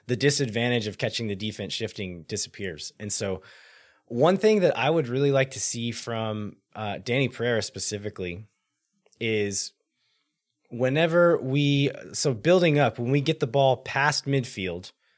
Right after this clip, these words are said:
and are, are not quite, like, settled in around the, the eighteen-yard box, but kind of, like, we're just past midfield, the center backs are standing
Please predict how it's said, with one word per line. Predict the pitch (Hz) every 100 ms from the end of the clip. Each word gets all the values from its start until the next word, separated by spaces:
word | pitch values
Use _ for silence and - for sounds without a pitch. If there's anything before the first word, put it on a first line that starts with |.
| _ _ _ -
and | 127
are, | 120 117 131
are | 139
not | 180 135
quite, | - 160 160
like, | 127 117
settled | - 160 139 135
in | 131
around | 120 117 113 107 104 - - _ -
the, | 110 110 104 98 95 _ _ _ _ _ -
the | 110 123
eighteen-yard | 120 - 113 110 104
box, | 98 92 -
but | 104
kind | 156 156
of, | 139
like, | 139 135 -
we're | - 127 123
just | 139 139
past | 151 139 -
midfield, | 135 117 135 123
the | 110
center | 139 127
backs | 127 120 -
are |
standing | 113 135 120 117 107